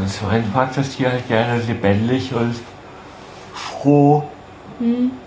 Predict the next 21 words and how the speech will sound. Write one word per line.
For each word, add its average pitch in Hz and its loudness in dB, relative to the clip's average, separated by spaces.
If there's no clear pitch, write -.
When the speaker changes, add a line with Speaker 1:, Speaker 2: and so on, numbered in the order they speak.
Speaker 1:
Ich 104 -4
meine, 117 2
das, 117 -2
das, 107 -2
die 110 -4
Szenerie 117 0
gestern 110 -2
mit 107 -6
den 110 -2
Zebras 113 -2
konnte 117 0
ich - -6
mir 110 4
ja 101 2
auch - -2
angucken. 101 -2
Die 101 4
war 95 4
ja 110 0
auch 101 -4
hochinteressant. 95 -2